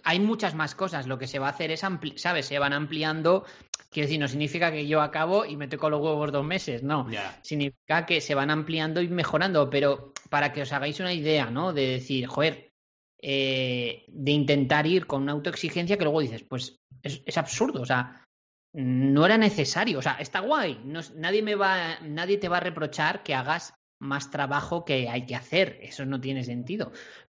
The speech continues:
Speaker 1: Pero que la autoexigencia en este sentido de venir a tanta velocidad no era necesaria,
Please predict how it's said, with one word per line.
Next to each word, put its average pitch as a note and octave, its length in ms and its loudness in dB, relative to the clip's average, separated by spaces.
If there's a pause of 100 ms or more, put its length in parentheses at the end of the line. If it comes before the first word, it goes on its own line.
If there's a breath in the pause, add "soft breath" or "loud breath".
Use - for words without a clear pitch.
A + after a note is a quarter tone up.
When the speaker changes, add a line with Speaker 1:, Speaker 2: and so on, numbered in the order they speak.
(140)
Speaker 1:
Pero D3 300 4
que C3+ 560 2
la C#3 100 2
autoexigencia C#3 800 2
en B2 80 0
este C3+ 240 -2
sentido F3+ 480 2
de B2 140 2
venir B2+ 280 4
a E3 120 2
tanta F3+ 260 0
velocidad E3+ 480 0
no E3 140 -4
era E3+ 140 2
necesaria, D#3 840 -2